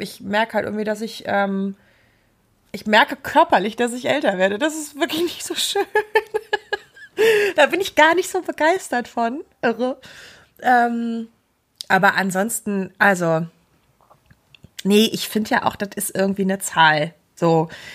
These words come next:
Und, ähm, ich g-, hab schon mal so Begegnungen mit Menschen, auch so im Job irgendwie, wo ich dann irgendwann erfahre, wie alt die sind. Und dann denk ich immer so,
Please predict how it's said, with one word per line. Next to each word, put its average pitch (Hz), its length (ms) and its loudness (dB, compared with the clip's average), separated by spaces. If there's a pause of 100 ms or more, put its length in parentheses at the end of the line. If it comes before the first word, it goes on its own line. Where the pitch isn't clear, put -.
(220)
Und, 185 360 0
ähm, 180 300 2
ich - 180 -14
g-, 123 180 -8 (360)
hab 180 200 -4
schon 220 100 0
mal 196 100 4
so 202 80 2
Begegnungen 208 500 0
mit 196 180 -2
Menschen, 208 880 2 (100)
auch - 200 -12
so 196 100 -6
im 190 180 2
Job 214 340 4
irgendwie, 185 300 -2
wo 196 80 -4
ich 190 80 -6
dann 185 160 -2
irgendwann 202 300 0
erfahre, 214 600 0
wie - 140 -4
alt 247 240 -2
die 220 100 0
sind. 208 420 -2
Und 202 120 -2
dann 202 140 2
denk 208 100 -2
ich 208 40 -6
immer 202 100 0
so, 185 160 -4